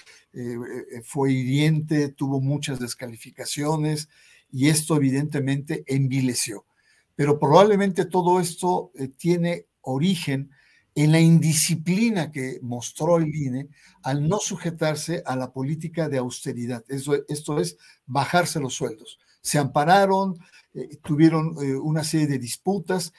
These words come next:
y tuvieron disputas ante uno de los grandes, las grandes promesas que tuvo el presidente López Obrador, con lo cual esta relación se fue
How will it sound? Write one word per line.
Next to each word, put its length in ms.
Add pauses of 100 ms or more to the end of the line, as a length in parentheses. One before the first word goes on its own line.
(480)
y 180 (420)
tuvieron 300
disputas 640
ante 300
uno 480
de 160
los 400 (320)
grandes, 800
las 220
grandes 320
promesas 800
que 140
tuvo 260
el 80
presidente 460
López 340
Obrador, 360 (460)
con 140
lo 100
cual 260
esta 280
relación 480
se 180
fue 460